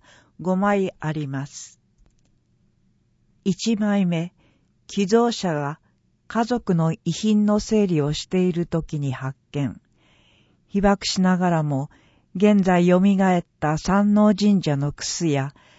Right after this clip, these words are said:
壊滅した浦上天主堂、三菱長崎製鋼所など、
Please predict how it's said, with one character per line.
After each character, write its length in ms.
壊 240
滅 380
し 120
た 360
浦 220
上 320
天 300
主 260
堂、 340
三 100
菱 480
長 260
崎 320
製 280
鋼 280
所 240
な 180
ど、 200